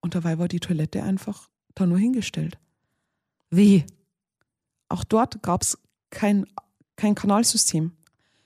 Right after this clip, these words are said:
Speaker 2: Hä? Das heißt, da war die Toilette und da drunter ein Loch mit
Speaker 1: Da war, ja.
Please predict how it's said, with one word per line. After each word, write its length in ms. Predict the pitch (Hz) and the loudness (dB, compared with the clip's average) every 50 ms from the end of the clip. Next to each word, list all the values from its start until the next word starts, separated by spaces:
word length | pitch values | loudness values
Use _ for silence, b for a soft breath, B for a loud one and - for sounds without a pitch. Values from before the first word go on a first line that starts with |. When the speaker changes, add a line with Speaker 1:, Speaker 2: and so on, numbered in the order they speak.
| _ _ | _ _
Speaker 2:
Hä? 260 | - - 233 254 226 - | 0 2 2 2 2 0
Das 140 | - 196 180 | 0 2 4
heißt, 160 | 226 220 - | 4 4 4
da 80 | - 208 | 4 2
war 100 | 196 196 | 4 4
die 80 | 185 190 | 2 4
Toilette 360 | - 190 196 214 254 254 262 240 | 4 6 6 6 4 4 4 4
und 80 | 220 214 | 4 4
da 60 | 202 | 4
drunter 340 | 175 214 202 247 254 247 247 | 2 4 2 2 4 4 4
ein 60 | 226 | 6
Loch 240 | 208 214 226 226 - | 6 4 4 4 6
mit 160 | 226 226 220 | 6 6 6
Speaker 1:
Da 120 | 233 226 196 | 4 4 2
war, 260 | 226 220 220 247 269 - _ _ _ _ _ - | 2 2 2 0 -2 -8 _ _ _ _ _ 0
ja. 180 | 226 233 233 | 2 2 2